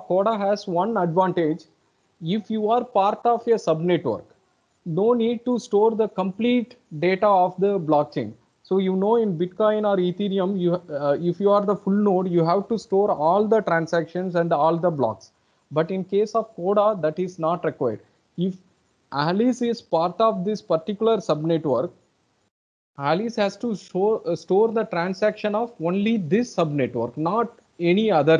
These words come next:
things. So similarly for Bob, Carl, and Demi, and Ed also. So in this way, what the coda gives advantage to us is no need, the storage space will be saved, and also you are not required to receive the transaction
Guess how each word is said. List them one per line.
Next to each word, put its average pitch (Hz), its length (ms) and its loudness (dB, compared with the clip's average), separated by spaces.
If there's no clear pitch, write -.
things. 107 280 -10
So 214 180 2
similarly 208 680 0
for 214 120 4
Bob, 175 420 0
Carl, 196 440 2
and 160 300 -2
Demi, 190 400 2
and 180 240 -4
Ed 165 120 4
also. 123 340 0
So 208 200 2
in 190 180 -2
this 240 280 -2
way, 196 400 4
what 185 340 0
the 214 120 2
coda 190 400 2
gives 202 240 -2
advantage 185 680 0
to 175 160 2
us 156 180 -2
is 156 280 -4
no 190 300 0
need, 233 280 0
the 170 100 6
storage 214 560 2
space 202 320 0
will 185 160 0
be 196 80 -2
saved, 180 400 0
and 185 200 0
also 208 320 2
you 190 100 4
are 226 140 4
not 202 340 -2
required 233 440 2
to 247 120 -2
receive 220 340 -2
the 220 100 4
transaction 202 640 -4